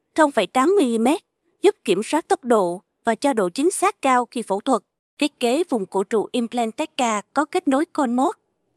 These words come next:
Thermos tám độ tăng khít sát hơn. Ngoài ra, trụ Implant Tekka có đầu kết nối abutment, dạng hình nón ma sát giúp tối ưu tái tạo mô quanh trụ implant. Thiết kế kết nối Incon Linear D L S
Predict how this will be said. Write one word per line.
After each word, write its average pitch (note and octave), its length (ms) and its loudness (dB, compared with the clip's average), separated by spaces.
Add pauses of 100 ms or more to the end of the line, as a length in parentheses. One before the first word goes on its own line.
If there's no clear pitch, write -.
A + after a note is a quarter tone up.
Thermos C4 680 -2
tám C4+ 220 0
độ A3 160 0
tăng A#3 260 -4
khít F4+ 180 -4
sát - 280 -2
hơn. C4 240 -2 (1040)
Ngoài A#3+ 200 4
ra, G#3+ 300 4
trụ G#3 140 -2
Implant A3 400 -2
Tekka A#3+ 440 -2
có D#4+ 180 -2
đầu C4+ 200 0
kết - 240 -6
nối C#4 280 0 (580)
abutment, A3+ 640 0 (360)
dạng A3 240 2
hình G3+ 280 -4
nón C#4 140 -2
ma D4+ 160 2
sát - 320 -4
giúp D#4+ 180 0
tối D#4+ 180 0
ưu A3+ 180 -2
tái B3 240 -4
tạo F#3+ 240 -4
mô B3+ 200 0
quanh B3+ 220 0
trụ G3 220 -2
implant. A3+ 540 -4 (260)
Thiết - 200 -2
kế C4 200 2
kết - 260 -4
nối B3 320 0
Incon B3 540 0 (220)
Linear G#3+ 580 0
D G#3 60 -6
L A3+ 760 -2
S - 60 -6